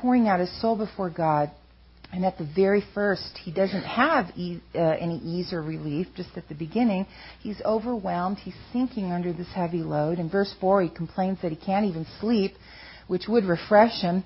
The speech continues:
He can't speak. In the New Living Translation, "I'm too distressed even to pray."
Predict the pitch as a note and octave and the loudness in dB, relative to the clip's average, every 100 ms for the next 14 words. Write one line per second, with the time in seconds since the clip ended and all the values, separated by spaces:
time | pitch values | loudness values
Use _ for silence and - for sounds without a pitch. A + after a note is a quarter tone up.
0 | - - - A3+ G3+ - - - A#3+ G3+ | -6 -10 -2 0 -2 -8 -6 2 4 4
1 | G3+ - - - - - - - - - | 2 -12 -20 -20 -20 -20 -20 -14 -12 0
2 | G3+ G3+ G3 G#3 G#3+ G#3 G#3+ G#3 F#3 F#3+ | 4 4 4 4 4 2 2 2 0 2
3 | F#3 F#3 F#3 - - F#3+ G#3 - - C4 | 2 2 -2 -2 -2 0 0 -2 -6 -6
4 | G#3 G#3 - - A3+ C4+ - G#3+ F#3 F3+ | -4 -8 -10 -10 -6 -6 -6 -6 -4 -4
5 | E3+ E3 - E3 D3+ C#3+ D#3+ | -4 -6 -8 -4 -2 -2 -6